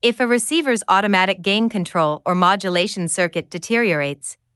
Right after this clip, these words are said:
it is possible for it to display acceptable accuracy and sensitivity close into the V O R or V O T and display out-of-tolerance readings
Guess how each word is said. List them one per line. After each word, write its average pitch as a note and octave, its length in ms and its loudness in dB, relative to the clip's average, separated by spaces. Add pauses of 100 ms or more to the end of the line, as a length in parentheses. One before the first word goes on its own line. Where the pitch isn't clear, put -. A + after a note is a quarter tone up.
(100)
it G#3+ 80 -4
is A#3 120 2
possible F3+ 520 -2
for F3 180 -2
it E3+ 120 0
to G#3+ 80 -10
display G3+ 460 0
acceptable A#3 640 -2
accuracy E3+ 680 -2
and F3 120 -4
sensitivity A3 800 -4
close C#4+ 360 0
into G3 200 -4
the F3+ 120 0
V G#3 240 0
O G3 80 0
R E3+ 240 2
or F3+ 100 2
V G3+ 240 0
O G3 80 2
T G3 400 -4
and G3 140 -2
display A3 500 0
out-of-tolerance F3 800 0
readings D3+ 400 -6